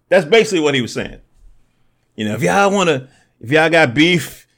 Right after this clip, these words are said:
you understand, with the, you know, with the anthem or whatever, or whatever, diversity, whatever, you know, say it, but, you know, stand. So this is gonna be interesting, because if the teams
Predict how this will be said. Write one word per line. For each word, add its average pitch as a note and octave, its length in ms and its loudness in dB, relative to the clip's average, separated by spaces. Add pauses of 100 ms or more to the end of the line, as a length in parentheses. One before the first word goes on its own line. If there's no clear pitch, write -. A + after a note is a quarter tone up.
(220)
you D#3 100 -2
understand, D#3 600 2
with D3 180 0
the, A2 400 2
you C3 100 -4
know, A2 200 0
with A#2+ 180 0
the - 100 -8
anthem D#3 460 0
or B2 100 -2
whatever, C#3+ 600 2
or G2+ 80 0
whatever, C#3 380 0
diversity, C#3+ 360 0
whatever, C#3 300 0 (320)
you C3 100 -4
know, A2+ 220 2
say G#3 320 4
it, C3 100 0
but, - 240 -4
you B2+ 80 -2
know, G2+ 140 0
stand. A#2 420 -2 (1500)
So C#3+ 240 0
this F#3 160 2
is F#3+ 120 -4
gonna G3 200 2
be E3 160 -2
interesting, A#2 720 -2 (100)
because C3+ 600 0 (480)
if C#3 260 2
the A#2+ 80 -2
teams F#3+ 880 2